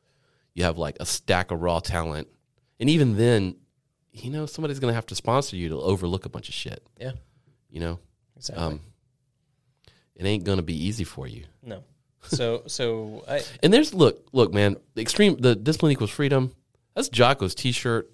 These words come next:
Speaker 2: Yeah.
Speaker 1: Like, there's a, like, I think he's on, like, episode three thousand and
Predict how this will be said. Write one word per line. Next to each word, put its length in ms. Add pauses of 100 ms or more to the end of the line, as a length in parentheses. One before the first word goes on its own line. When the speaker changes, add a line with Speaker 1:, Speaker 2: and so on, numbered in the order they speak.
(120)
Speaker 2:
Yeah. 160 (360)
Speaker 1:
Like, 140
there's 340
a, 100 (280)
like, 220
I 40
think 120
he's 140
on, 160
like, 180 (580)
episode 480
three 200
thousand 460
and 180